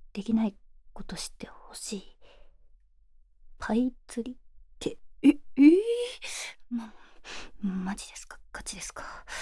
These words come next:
パイ釣りって、いきなりコートプレイすぎませんか？私、初心者どころか未経験プレイヤーなんですけど、おい。う、そ、そんな悲しそうな目しないでくださいよ。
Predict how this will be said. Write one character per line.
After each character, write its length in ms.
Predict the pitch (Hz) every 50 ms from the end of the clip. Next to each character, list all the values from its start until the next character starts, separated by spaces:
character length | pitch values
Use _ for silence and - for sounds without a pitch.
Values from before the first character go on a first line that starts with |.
| - - - - - -
パ 120 | - 214
イ 40 | 190
釣 140 | - 220 208
り 60 | 196
っ 40 | -
て、 140 | - - 170 - - - - - - - - -
い 80 | 220 208
き 60 | 226
な 80 | 247 240
り 80 | 233
コ 140 | 240 - 254
ー 40 | 247
ト 100 | 247 240
プ 100 | 233 -
レ 80 | 247 233
イ 60 | 226
す 100 | 226 -
ぎ 80 | 220 220
ま 100 | 226 208
せ 80 | -
ん 60 | 208 190
か？ 100 | - - - - - - - - - - - - -
私、 280 | - - - - 185
初 300 | 220 - - - - 254
心 160 | 240 - 311 277
者 120 | - 311
ど 100 | 277 285
こ 80 | - 247
ろ 60 | -
か 80 | -
未 180 | 208 220 233 233
経 120 | - 302
験 140 | - 294 277
プ 100 | 269 294
レ 80 | 285 277
イ 20 |
ヤ 80 | 240 208
ー 20 |
な 80 | 202 196
ん 60 | 214
で 60 | 233
す 60 | 233
け 80 | - 262
ど、 120 | - 247 208
お 280 | 226 247 247 269 262 269
い。 200 | 254 240 220 208 196 - - - - - - - - - - - - - - - - - - - - - - - - - - - - - - - - - - - - -
う、 240 | - - 214 - - - - - - - _ - - - - - - - - - - - - -
そ、 200 | - - - 226 - - - - - - - - - - - - - - - - - -
そ 100 | 208 202
ん 260 | 208 214 214 214 214
な 140 | 208 208 - - - 208
悲 120 | 214 202
し 140 | 196 - 220
そ 140 | - - 214
う 40 |
な 100 | 196 208
目 160 | 196 196 196 190
し 300 | - - - - - 214
な 100 | 202 202
い 40 | 196
で 80 | 196
く 80 | 196 -
だ 80 | - 175
さ 140 | 165 - 180
い 80 | 180
よ。 120 | 185 190